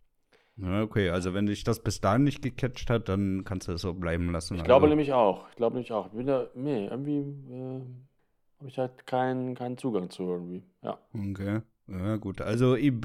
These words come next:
Speaker 1: ich war nach den ersten zwei Folgen schon völlig geflasht, von daher, ähm,
Speaker 2: Mhm.
Speaker 1: wenn dich die ersten zwei nicht getriggert haben, dann werden die nächsten Folgen dich, glaub ich, auch nicht mehr triggern. Also
Speaker 2: Ja, vermute ich
Speaker 1: da
Speaker 2: auch.
Speaker 1: kannst du's, da kannst du's echt bleiben lassen.
Speaker 2: Ja.
Speaker 1: Ich war übrigens die Woche auch übelst erschrocken, wie scheiß teuer mittlerweile Kack-Lieferservice ist, ne?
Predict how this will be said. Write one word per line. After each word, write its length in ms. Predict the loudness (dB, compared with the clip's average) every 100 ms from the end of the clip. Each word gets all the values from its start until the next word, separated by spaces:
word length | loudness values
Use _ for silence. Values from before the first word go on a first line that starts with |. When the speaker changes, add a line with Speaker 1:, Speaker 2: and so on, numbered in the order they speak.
| 0
Speaker 1:
ich 180 | 2 6
war 120 | 8
nach 160 | 6
den 140 | 4 2
ersten 300 | 2 0 -2
zwei 220 | 4 6
Folgen 400 | 6 4 4 0
schon 260 | 0 -2 0
völlig 300 | 0 -2 -4
geflasht, 500 | -6 2 2 2 -4
von 180 | 0
daher, 520 | 2 4 4 4 4 2
ähm, 440 | 0 2 2 0
Speaker 2:
Mhm. 40 | -2
Speaker 1:
wenn 120 | -4
dich 120 | -6
die 120 | -2 0
ersten 380 | 0 -2 -4
zwei 180 | -2 -2
nicht 220 | -2 -2
getriggert 440 | -6 -6 -2 -2 -2
haben, 200 | -2 -2
dann 140 | -2
werden 180 | 0 0
die 120 | 0
nächsten 340 | -2 -4 -6 -6
Folgen 240 | -4 -4
dich, 180 | -4 -4
glaub 140 | -4 -2
ich, 100 | -2
auch 100 | -4
nicht 200 | -4 -6
mehr 160 | -8
triggern. 400 | -6 -4 -2 -2
Also 360 | -2 -2 -2 0
Speaker 2:
Ja, 160 | 0 0 -4
vermute 320 | -2 0 0
ich 60 | -2
Speaker 1:
da 140 | -2 -2
Speaker 2:
auch. 40 |
Speaker 1:
kannst 300 | 0 -4 -2
du's, 280 | -4 -4 -4
da 120 | -4
kannst 260 | -2 -4 -4
du's 140 | -6
echt 260 | -8 -10 -6
bleiben 320 | -4 -2 -4
lassen. 400 | -6 -4 -2 0
Speaker 2:
Ja. 220 | 0 -2 -8 _ -20 -20 _ -20 -20 _ _ _
Speaker 1:
Ich 120 | -6 6
war 120 | 10
übrigens 300 | 10 8 2
die 140 | 2 4
Woche 180 | 12
auch 160 | 12 12
übelst 460 | 6 2 0 0 0
erschrocken, 640 | 2 4 4 4 2 2
wie 100 | 0
scheiß 400 | 2 4 4 2
teuer 360 | 4 6 6 6
mittlerweile 580 | 2 2 6 8 8 6
Kack-Lieferservice 1160 | 2 -8 -4 2 4 12 12 12 8 6 2
ist, 300 | -2 -6 -2
ne? 260 | 2 2 2